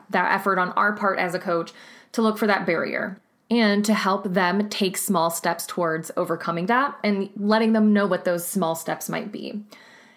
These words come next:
Speaking of <laughs> small steps, as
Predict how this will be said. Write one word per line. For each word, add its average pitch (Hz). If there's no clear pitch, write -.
Speaking 277
of 185
<laughs> -
small 190
steps, 180
as 262